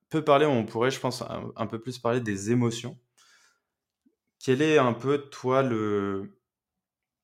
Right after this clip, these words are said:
les systèmes que tu mets en place ou les conseils que tu pourrais donner à une personne qui a du mal à gérer ses émotions, donc, euh, qui peut être en colère,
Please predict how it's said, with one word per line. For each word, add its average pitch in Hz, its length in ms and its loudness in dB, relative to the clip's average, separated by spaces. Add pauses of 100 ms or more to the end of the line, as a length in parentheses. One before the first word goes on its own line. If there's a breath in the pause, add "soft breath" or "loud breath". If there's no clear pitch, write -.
(280)
les 107 520 -6
systèmes 131 500 -2
que 123 80 -2
tu - 180 -6
mets 107 60 2
en 104 100 2
place 123 560 4
ou 101 200 -4
les 98 100 -4
conseils 123 360 -4
que 123 80 -6
tu - 160 -12
pourrais 101 200 -2
donner 107 380 -2 (360 loud breath)
à 104 100 -6
une 101 140 -2
personne 131 480 2
qui - 220 -8
a 98 100 0
du 95 140 -8
mal 117 220 4
à 104 240 4
gérer 101 320 -2
ses 101 220 -6
émotions, 98 420 0
donc, 104 240 0
euh, 92 80 -4
qui - 120 -14
peut 101 120 -4
être 98 180 -6
en 92 60 -10
colère, 110 440 0